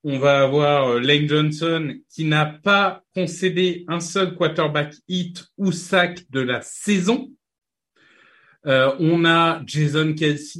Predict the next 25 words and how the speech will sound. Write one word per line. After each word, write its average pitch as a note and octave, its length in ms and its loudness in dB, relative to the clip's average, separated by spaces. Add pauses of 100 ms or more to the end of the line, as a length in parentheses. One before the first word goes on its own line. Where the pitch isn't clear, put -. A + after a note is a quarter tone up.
qui B2 120 -10
est A#2 60 -6
évidemment A#2+ 560 -4
le, A2+ 280 -2
le A2 200 -2
meilleur C3+ 440 -2
centre, D3 260 -6
ou C3 80 -6
en C3+ 60 -4
tout D3+ 100 -6
cas, F3 180 0
on F3 220 2
a A3+ 180 4
les D#3+ 160 0
deux E3 220 0
meilleurs D#3+ 280 -2
centres D#3 240 -4
de C#3 60 0
la C3 100 0
ligue, C3 220 -8
je - 80 -20
pense, B2+ 220 -12
face A2+ 200 -10
à G#2+ 60 -18
face. A2 340 -20